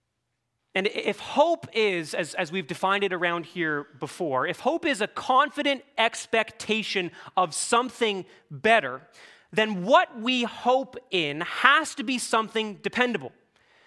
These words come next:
It has to be something that, that transcends all the temporal things that we might look for hope in at Christmas time. Something that stands for us to cling to in the trials and troubles of this life. And that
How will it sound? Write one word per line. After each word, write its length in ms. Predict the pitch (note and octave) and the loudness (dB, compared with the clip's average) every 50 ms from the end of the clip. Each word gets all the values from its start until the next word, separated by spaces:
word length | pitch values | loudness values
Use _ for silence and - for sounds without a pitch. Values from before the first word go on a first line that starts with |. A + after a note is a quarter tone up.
| _ _ _ _ _ _ - | _ _ _ _ _ _ -2
It 100 | - G#3 | 0 4
has 320 | F3+ A#3+ C4 D4+ D4+ C#4 - | 6 6 8 6 6 4 -2
to 80 | D#4 C4 | -4 -4
be 120 | C#4 C4 | -2 -2
something 500 | A3+ - C4 B3+ B3 - - A3+ G#3+ G#3 | 0 0 0 0 0 0 -2 -2 0 2
that, 220 | G#3 G3+ G3 - - - - - | 2 2 2 0 -4 -12 0 2
that 200 | G#3+ G#3+ G#3 - | 2 2 2 0
transcends 920 | - - B3 A#3+ B3 B3 - - - - C#4 D4+ D#4+ D4+ B3 G#3+ F#3 - | -2 2 2 4 4 2 0 -2 2 4 4 6 4 4 0 -2 -2 0
all 180 | G#3+ A#3 B3 A#3 | 2 2 2 2
the 100 | B3 A#3+ | 0 -2
temporal 600 | - - - B3+ C#4 C#4 - A3 A3 A3 G#3 - | -2 0 2 2 2 2 2 0 0 2 0 0
things 460 | - A#3+ A#3+ A3 G3 F3 E3 D3+ - | 0 0 2 2 0 -2 -4 -2 -2
that 120 | F#3+ F#3 | -2 -2
we 240 | F3+ A3 A3+ G#3 E3+ - - - | -2 -2 -2 -4 -4 -6 -10 -2
might 260 | - G#3 G#3+ G#3+ F3+ | 2 2 4 4 2
look 200 | F#3 A3+ B3 - | 2 0 0 2
for 160 | - A#3+ A3+ F#3 | 0 0 0 2
hope 240 | G#3 A3 G#3+ G#3+ | 2 2 2 2
in 120 | G#3 G3 F#3 | 0 0 2
at 140 | F3 E3 - | 0 -2 0
Christmas 460 | - A3+ A3 - - F3 D3+ - - | 0 -2 -2 -2 -4 -10 -10 -10 -10
time. 240 | D#3+ C#3 A2+ - - _ _ _ _ _ _ _ _ _ _ _ _ _ _ _ _ | -10 -10 -10 -12 -16 _ _ _ _ _ _ _ _ _ _ _ _ _ _ _ _
Something 400 | - A#3+ C4+ C4+ - C#4+ C4+ B3 | 0 2 2 2 2 2 4 4
that 180 | B3+ A#3+ - | 4 4 2
stands 720 | - - - - - C4 C4+ C#4 C#4+ C4 A3+ G3+ F#3 - - | -2 -4 -4 0 2 4 4 4 4 2 2 0 -4 -8 -6
for 180 | - G3+ - | -6 -4 0
us 280 | - G#3 G#3+ - - - | 0 0 0 -2 -4 -8
to 100 | - G#3+ | -8 -8
cling 340 | - - B3+ C4+ C#4 C#4 - | -4 -2 -2 -2 0 -2 -4
to 260 | - G#3+ G#3 E3+ D3 | -4 -4 -2 0 0
in 100 | E3 F#3 | 0 0
the 80 | F#3+ G3 | -2 -4
trials 580 | - - - A#3+ A#3 A#3+ A#3+ A3+ G#3+ G3+ F3+ | -2 0 2 4 4 4 4 4 2 -2 -2
and 220 | A3+ G#3 G3 F#3+ E3+ | -4 -4 -4 -4 -2
troubles 540 | - - - B3+ G#3 G#3 G3 F3+ D3+ - - - - - - - | 2 2 4 4 4 2 0 -2 -4 -8 -12 -14 -16 -8 0 4
of 260 | G3+ A3+ A3 F#3 F3 | 4 4 4 2 0
this 280 | G3+ A3 G#3 - - G#3 | 0 0 0 -2 -6 0
life. 340 | G3 A#3 A#3+ A3+ G3 - - G#3+ | 2 4 4 4 2 0 0 0
And 260 | G3+ G3 F#3+ D#3 D#3+ | 0 0 -2 0 4
that 300 | A3+ C4+ D4+ F4 F#4 | 6 8 8 6 6